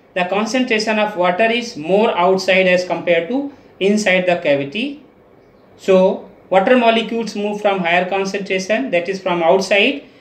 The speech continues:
and go inside the osmometer. And due to that, the level of solution, that is sugar solution, has, had risen, it has risen.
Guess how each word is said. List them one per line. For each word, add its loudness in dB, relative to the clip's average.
and 0
go 2
inside 0
the -2
osmometer. 2
And 0
due 2
to 4
that, 2
the 0
level -2
of -4
solution, 2
that -4
is -2
sugar 0
solution, 0
has, -2
had -6
risen, 2
it -20
has -4
risen. -2